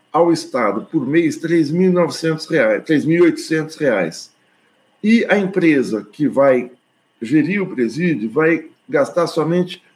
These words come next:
mil e novecentos reais, ou seja, metade. Quando você privatiza um presídio, quando você privatiza qualquer bem público, é, ou mesmo quando você constrói um novo, garantido pelo Estado,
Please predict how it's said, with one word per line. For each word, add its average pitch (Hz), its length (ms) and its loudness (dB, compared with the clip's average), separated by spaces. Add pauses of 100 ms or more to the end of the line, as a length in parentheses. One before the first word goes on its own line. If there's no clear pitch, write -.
mil 196 260 0
e 208 40 0
novecentos 180 480 -2
reais, 127 300 0
ou 135 60 -2
seja, 160 280 -2
metade. 185 720 0 (640)
Quando 180 180 2
você 180 140 0
privatiza 165 720 -2
um 135 60 -6
presídio, 135 640 -2
quando 190 160 -2
você 190 80 -2
privatiza 139 640 -4
qualquer 135 680 0 (400)
bem 156 340 0
público, 113 680 -4 (420)
é, 127 180 2
ou 170 160 4
mesmo 156 400 0
quando 160 180 -4
você 165 140 -4
constrói 156 560 0
um 139 120 0
novo, 120 440 0 (400)
garantido 175 680 0
pelo 143 240 0
Estado, 117 600 -2